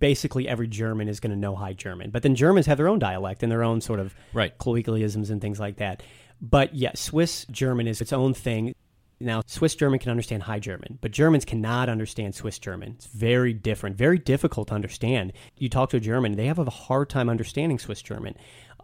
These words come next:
Speaker 1: There are similar words, and you can maybe get through it. But to your point, getting around as an English speaker is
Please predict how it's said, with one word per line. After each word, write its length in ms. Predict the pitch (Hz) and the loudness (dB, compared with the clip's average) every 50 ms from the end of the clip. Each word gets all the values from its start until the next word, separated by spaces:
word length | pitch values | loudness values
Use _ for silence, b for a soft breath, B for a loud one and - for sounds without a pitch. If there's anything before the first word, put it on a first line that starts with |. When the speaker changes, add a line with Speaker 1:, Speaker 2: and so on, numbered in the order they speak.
| _ _ _ | _ _ _
Speaker 1:
There 240 | - 117 117 110 110 | -6 -4 -2 0 2
are 120 | 113 123 120 | 2 0 0
similar 400 | - - 123 117 113 113 117 113 | 0 0 0 0 2 0 0 0
words, 460 | 113 117 135 139 139 143 143 135 - | 2 2 4 6 6 6 4 4 2
and 120 | 113 110 | 0 0
you 80 | 107 107 | 0 -2
can 180 | - - 110 | -2 0 0
maybe 240 | 110 110 110 110 110 | 2 2 2 0 0
get 200 | 101 113 95 - | 0 -2 -4 -2
through 160 | - 135 139 | 0 0 2
it. 100 | 117 101 | 2 0
But 160 | - 107 - _ | -2 -8 -10 _
to 100 | - 123 | -6 -4
your 80 | 113 101 | -4 -4
point, 480 | - - - 165 160 135 127 - _ | -4 0 2 4 4 4 2 0 _
getting 240 | - 127 117 117 117 | -4 -2 0 0 0
around 600 | 107 104 113 117 120 120 120 117 113 113 113 110 - - | 0 -2 -2 -2 0 0 0 0 0 -2 -4 -6 -6 -8
as 140 | 113 98 | -8 -6
an 80 | 113 120 | -6 -4
English 320 | - 151 151 156 143 131 | 2 4 4 4 4 2
speaker 400 | - - - 117 110 - 117 117 - | 0 -2 -4 -4 -2 -2 -4 -4 -2
is 300 | - 117 107 101 - | -4 -6 -6 -6 -10